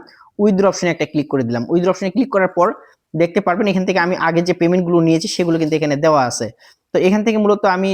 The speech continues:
উইথড্র করে হচ্ছে স্কিলের মাধ্যমে। তো আমি এখান থেকে আমার স্কিলের যে Gmail-টা আছে এটা আমি এখান থেকে বসিয়ে দিচ্ছি। তো আমি আমার স্কিলের Gmail-টা এখানে দিয়ে দিলাম। তারপর এখান থেকে আমি কত ডলার উইথড্র করবো, ম্যাক্সিমাম আমি একদিনে এখান থেকে দশ হাজার ডলার পর্যন্ত উইথড্র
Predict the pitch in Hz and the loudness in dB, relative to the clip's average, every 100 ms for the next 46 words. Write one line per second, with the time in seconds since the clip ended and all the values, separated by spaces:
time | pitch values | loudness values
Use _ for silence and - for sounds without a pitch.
0 | - 165 175 180 180 185 185 185 - - | 0 0 2 0 0 0 -2 -6 -4 0
1 | 190 180 165 151 165 233 214 170 170 170 | 2 2 0 2 0 0 0 2 2 -2
2 | 170 170 165 156 - 160 - 185 170 180 | -2 0 0 -2 -4 -10 -2 0 2 0
3 | 180 _ _ _ _ 143 147 175 180 180 | 0 _ _ _ _ -2 2 2 2 0
4 | 160 170 165 165 156 156 156 160 151 135 | 0 0 0 0 -2 -2 -2 -2 -2 0
5 | 147 190 160 143 - 233 381 _ _ _ | 0 0 0 0 -2 -6 -6 _ _ _
6 | _ _ _ _ _ _ _ _ _ _ | _ _ _ _ _ _ _ _ _ _
7 | _ 139 160 160 147 151 - 170 160 147 | _ -2 0 0 -2 -4 -2 0 2 2
8 | 156 160 156 156 151 143 131 165 269 - | 0 0 -2 -2 -2 -2 0 -2 -4 -12
9 | _ _ 190 190 190 190 185 185 185 185 | _ _ -4 -2 0 0 0 0 0 0
10 | 180 175 170 165 165 180 190 180 214 190 | 2 2 2 2 0 0 0 0 -2 -2
11 | 180 165 170 - 165 165 170 165 165 185 | 0 0 0 -2 -4 -2 0 0 0 -2
12 | 156 151 175 160 147 151 151 151 156 151 | 0 0 0 0 0 0 -2 -2 0 0
13 | 147 | 0